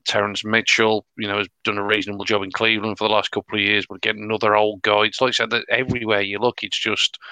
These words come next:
old veteran guys that have been brought in on one and two year deals. Um, I'm really looking forward to asking the, uh, the question of you, Josh, of what players we should be looking out for and which ones are on the hot seat, or whether it's just a collectively hot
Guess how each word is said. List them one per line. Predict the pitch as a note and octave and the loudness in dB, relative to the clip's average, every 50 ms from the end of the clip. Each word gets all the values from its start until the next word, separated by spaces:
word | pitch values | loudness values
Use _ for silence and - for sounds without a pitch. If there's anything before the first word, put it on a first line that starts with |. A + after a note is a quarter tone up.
| - - - - - | -16 -16 -18 -8 0
old | - G#2 A#2 B2+ B2+ A2 | 2 4 4 4 4 4
veteran | A#2+ A#2+ - - - - G#2+ G#2+ | 2 2 2 2 -2 -4 -4 -2
guys | F#2+ A2+ A2+ A2 G#2+ G#2 F#2 - | 2 4 4 4 4 2 0 0
that | G#2 G#2 | -2 -2
have | G2 F#2+ | -2 2
been | A2 G#2+ A2 G#2 G2+ | 2 2 2 2 2
brought | A2 A2 G#2+ G#2 - - | 2 2 2 2 2 0
in | A2 G2+ G#2 | 0 0 0
on | G2+ G2+ G#2 | 0 0 2
one | A2 A2 G#2+ | 2 2 2
and | G#2 G2+ F#2 | 2 0 -2
two | - - A2 G#2+ G#2 | -2 0 0 2 2
year | G2+ G#2 G2+ G2+ G2+ | 2 2 2 2 2
deals. | G2 - G#2 G#2 G2+ G2 F#2+ F#2+ F#2+ F#2 - - - _ - - - - - - _ _ - | 2 2 2 2 2 2 0 -4 -6 -4 -6 -6 -6 _ -20 -20 -20 -20 -20 -20 _ _ 0
Um, | G#2+ G#2 G2+ G2+ G2 G2 G2 G2 F#2+ F2+ _ - - _ _ - | 2 2 2 2 0 -2 -6 -10 -10 -14 _ -20 -20 _ _ 0
I'm | A2 B2+ D3+ | 2 4 6
really | F#3 F#3 E3+ C3+ | 6 6 6 4
looking | A2+ G#2 - - E2 - | 4 4 2 -2 -8 -4
forward | - B2+ C3 D3 C3 A#2 - | 2 2 4 4 4 2 2
to | - A2+ A2+ | 2 2 4
asking | G#2+ - - - A2+ G#2 G#2 G#2 | 4 2 0 -4 -6 -6 -4 -2
the, | G#2 G#2 G#2 G2+ G2+ G#2 | 0 0 0 0 0 2
uh, | G#2 G#2 G#2+ - | 2 2 2 0
the | - | -2
question | - - B2+ B2 - - C3 A#2 | -2 0 0 2 2 0 0 0
of | A2+ G2+ G2 | 0 0 -2
you, | G#2 F#2+ | -2 0
Josh, | - A2 G2+ - - - | 0 0 0 0 0 -2
of | A2+ G2+ | -2 0
what | G#2 C3 B2+ - | 0 0 0 0
players | - B2 A#2+ A2+ G2 | 2 4 4 4 2
we | G#2 G2 | 0 -4
should | - - G2+ F#2+ | -4 -4 -2 -2
be | A2 | 0
looking | G#2 G#2+ G2+ - - G#2 | 0 0 0 0 0 2
out | G#2 G#2+ A2 G2+ - | 2 2 2 0 -2
for | - G#2 G2+ G#2 G#2 | -2 -2 0 0 0
and | G#2+ | 0
which | A#2+ G#2+ - - | -2 -4 -2 0
ones | - A2+ G#2+ F#2+ | 0 0 2 2
are | G#2+ A2 | 2 2
on | A2 G#2 | 2 2
the | G#2 G2 | 2 2
hot | A2+ C#3 - - | 2 2 2 2
seat, | - - A#2+ A2+ G#2+ - | 2 2 2 2 2 0
or | A#2 A#2 | 2 4
whether | C#3 D3 D#3+ D#3+ | 4 4 4 2
it's | C#3+ - | 2 2
just | C#3+ - - | 2 2 0
a | C3+ | 0
collectively | - - B2+ B2+ C3 C3+ - - A#2+ G#2+ A2+ G2+ | -2 -2 0 0 0 0 0 -2 -2 0 0 0
hot | - A2+ A2+ | 2 2 0